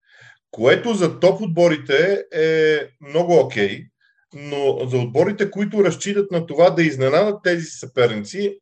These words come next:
става сложно, защото за мен, ако един отбор като Бърни, например, излезе с подходяща система на игра срещу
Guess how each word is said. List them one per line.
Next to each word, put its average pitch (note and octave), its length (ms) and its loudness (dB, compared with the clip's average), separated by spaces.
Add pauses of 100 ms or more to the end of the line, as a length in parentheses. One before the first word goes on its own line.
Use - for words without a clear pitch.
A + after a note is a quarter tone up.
става F3 360 4
сложно, C3+ 480 0
защото E3+ 540 -6 (440)
за A#2 200 0
мен, F3 420 2 (380)
ако C3+ 460 0
един C#3+ 160 -4
отбор F#3+ 280 0
като E3+ 220 -10
Бърни, E3+ 380 -2
например, B2+ 420 -2
излезе E3+ 440 0
с E3 100 -14
подходяща D#3 580 -2
система D#3 460 -2
на D3 80 -2
игра C#3 240 0
срещу C3+ 360 -10